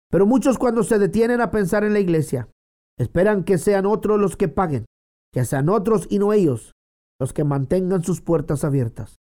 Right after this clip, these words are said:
Sin embargo, si hay algo en que las personas no han de invertir su dinero, es nada menos una iglesia que no tiene nada que ver con ellos, un lugar que no piensan visitar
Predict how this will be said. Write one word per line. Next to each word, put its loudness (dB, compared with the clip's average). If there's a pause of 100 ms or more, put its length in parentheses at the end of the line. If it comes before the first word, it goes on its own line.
(300)
Sin 0
embargo, 0 (320)
si -4
hay 4
algo 2
en -2
que 0
las 0
personas 0
no 0
han -2
de 2
invertir 0
su -2
dinero, -2 (440)
es 2
nada 2
menos 2
una 2
iglesia 2
que -2
no 0
tiene 0
nada 0
que -2
ver -2
con -2
ellos, -6 (520)
un 4
lugar 4
que 0
no -2
piensan 0
visitar -2